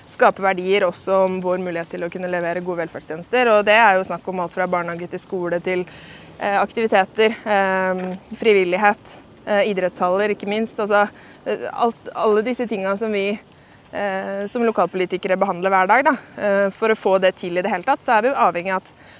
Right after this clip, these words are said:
folk bor i kommunen vår, trives i kommunen vår, både folk og også bedrifter og arbeidsplasser, da. Og vi er jo kjempeprivilegert i Kongsberg, som har så mange fantastiske bedrifter,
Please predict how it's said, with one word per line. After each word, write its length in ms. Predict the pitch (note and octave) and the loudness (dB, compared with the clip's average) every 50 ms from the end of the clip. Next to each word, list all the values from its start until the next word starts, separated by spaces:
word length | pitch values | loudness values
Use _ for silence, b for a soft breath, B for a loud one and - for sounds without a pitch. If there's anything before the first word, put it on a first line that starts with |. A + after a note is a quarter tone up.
| B B | B B
folk 140 | - A3 G#3 | -4 -4 -2
bor 220 | G3+ G#3 A3+ A#3 | -2 -2 -2 0
i 60 | B3+ | 0
kommunen 280 | B3 - B3+ B3+ A#3+ A#3 | -2 -2 0 0 0 0
vår, 240 | A3+ A#3+ B3 B3 B3+ | 2 2 2 0 0
trives 280 | - A#3 G#3+ F#3+ F#3+ | -2 -4 -4 -4 -4
i 40 | - | -6
kommunen 320 | F#3+ - A3 G#3+ G3 F3+ F#3 | -6 -4 -4 -4 -4 -2 0
vår, 260 | G3+ A3+ B3+ B3+ B3+ - B B B B B | 0 2 2 0 -2 -4 B B B B B
både 220 | G#3 G#3+ G#3 G#3 | -2 0 0 0
folk 320 | - - G#3+ B3+ C#4 - - | 0 0 0 0 0 0 0
og 240 | F#3+ F#3+ G3+ G#3 G#3 - - | 2 2 2 2 0 -4 -10
også 260 | - F#3+ - - G3 | -10 -8 -8 -6 -6
bedrifter 360 | F#3+ G3 F3+ F3+ F3 - G3 F#3+ | -6 -4 -6 -6 -6 -6 -6 -6
og 100 | F#3 F3 | -6 -6
arbeidsplasser, 360 | F3 E3 - E3 F3 - A3 | -8 -10 -12 -14 -12 -10 -10
da. 80 | A3 - - - - - - - | -10 -10 -14 -20 -20 -20 -16 -8
Og 80 | - G#3+ | -4 0
vi 60 | A3 | 0
er 160 | G#3 G3+ G3 G#3 | 2 2 2 0
jo 120 | A3 A#3 | 0 -2
kjempeprivilegert 920 | A#3 - - - C#4 A#3 G#3 F3 - E3+ - F3+ F3+ F3 F3+ F#3 F#3+ G3+ - | -2 -6 -8 -6 -6 -6 -6 -6 -10 -12 -10 -10 -8 -8 -6 -6 -6 -6 -8
i 20 | A3+ | -8
Kongsberg, 380 | G#3+ F#3+ F3 - A#3 C4+ A3+ - B B B B B B B | -10 -10 -8 -6 -6 -8 -8 -10 B B B B B B B
som 160 | - G#3+ G#3+ | -6 -4 0
har 140 | A3 G#3 G#3 | 0 0 0
så 300 | - - - G3 F#3+ F#3+ | -2 -4 -6 -4 -4 -4
mange 240 | G3 F#3 F3 F3 F3+ | -4 -6 -6 -8 -8
fantastiske 560 | - F#3+ F3+ F3 E3+ - - F3 - - F#3 | -8 -8 -8 -10 -12 -12 -14 -14 -12 -10 -10
bedrifter, 460 | F#3+ F#3+ F3+ F3 - - - A#3 A3+ | -8 -8 -8 -10 -10 -8 -6 -6 -6